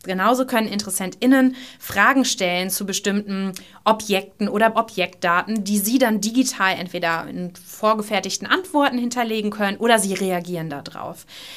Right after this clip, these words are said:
Das interaktive Exposé ist also die Möglichkeit, direkt, ich will es fast nennen, am Point of Sale, am digitalen Point of Sale mit den InteressentInnen in Kontakt zu treten.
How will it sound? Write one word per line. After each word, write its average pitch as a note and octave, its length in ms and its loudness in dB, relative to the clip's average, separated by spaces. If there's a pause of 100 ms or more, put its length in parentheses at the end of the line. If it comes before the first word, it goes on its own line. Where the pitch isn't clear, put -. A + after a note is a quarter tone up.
(120)
Das G#3+ 160 2
interaktive C#4+ 640 2
Exposé A3 640 -2
ist G#3 180 -4
also G3 240 0
die G3 140 0
Möglichkeit, G#3+ 760 0
direkt, G#3 720 -2 (180)
ich - 200 -10
will F#3+ 160 2
es G3+ 100 -2
fast F#3+ 240 -2
nennen, F3+ 260 0
am E3+ 160 -6
Point A#3+ 360 0
of F#3 100 -8
Sale, F#3+ 460 2
am F#3 100 -2
digitalen A3 560 0
Point G#3+ 300 -4
of G3 100 -6
Sale G3 400 -2 (380)
mit G#3+ 140 0
den G#3+ 120 0
InteressentInnen G#3 800 -2
in G3+ 140 -4
Kontakt F#3+ 360 -10
zu - 120 -8
treten. - 500 -14